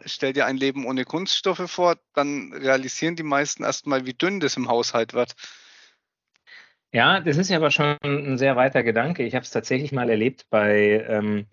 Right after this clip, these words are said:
Speaker 2: äh, dass so ein studentisches Startup gepitcht hat bei irgendeiner Veranstaltung. Und, äh, die stellten sich hin und sagten, „Ja, äh, ihre Idee war eine ganz tolle“, nämlich zu sagen, diese, ähm, diese Kunststoff-, äh, die, diese,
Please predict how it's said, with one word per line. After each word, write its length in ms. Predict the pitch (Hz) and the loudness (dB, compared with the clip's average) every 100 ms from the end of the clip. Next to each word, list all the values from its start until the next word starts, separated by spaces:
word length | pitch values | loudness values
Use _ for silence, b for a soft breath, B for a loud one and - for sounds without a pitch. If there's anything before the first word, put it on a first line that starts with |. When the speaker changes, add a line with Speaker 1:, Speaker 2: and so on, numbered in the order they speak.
| b b b b _ | b b b b _
Speaker 2:
äh, 160 | 139 110 | -4 -2
dass 160 | 113 | 0
so 60 | 113 | 0
ein 100 | 107 | -2
studentisches 680 | - 104 117 160 - 104 - | -4 0 0 0 -2 -4 -2
Startup 480 | 110 135 139 127 - | 0 2 0 -2 -8
gepitcht 460 | - - 135 127 - | -14 -6 -6 -6 -2
hat 180 | 113 - | -4 2
bei 140 | 107 | 2
irgendeiner 800 | 107 110 104 104 104 101 101 110 | 2 0 -4 -2 2 2 2 -2
Veranstaltung. 800 | - 107 127 - 110 107 110 104 b b b _ | -4 -2 -2 2 2 2 -2 -4 b b b _
Und, 480 | - 117 113 110 107 | 0 2 4 2 0
äh, 200 | - 123 | -2 0
die 100 | 113 | -2
stellten 300 | - 135 156 | 2 2 2
sich 120 | 110 | -4
hin 200 | 190 208 | 0 0
und 100 | 156 | -2
sagten, 400 | 139 139 - 127 | -4 -6 -6 -4
„Ja, 280 | 175 196 190 B B B B - | 0 0 -2 B B B B 0
äh, 280 | 131 127 127 | 4 4 2
ihre 220 | 143 131 | 2 4
Idee 680 | 123 113 104 120 165 165 135 | 4 2 2 4 6 4 0
war 120 | 110 | -2
eine 140 | 120 | 0
ganz 240 | 117 156 - | 2 0 0
tolle“, 260 | - 135 | 2 2
nämlich 240 | 101 104 - | 2 -2 -4
zu 100 | 113 | 0
sagen, 380 | 113 117 117 113 | 2 2 0 -2
diese, 220 | 117 120 | 0 4
ähm, 500 | 113 117 - 117 110 | 6 4 2 -2 0
diese 180 | 107 110 | -2 -2
Kunststoff-, 460 | 202 208 - 117 | -2 -2 0 0
äh, 140 | - 127 | 0 0
die, 120 | 123 | 2
diese, 380 | 120 117 110 | 2 4 2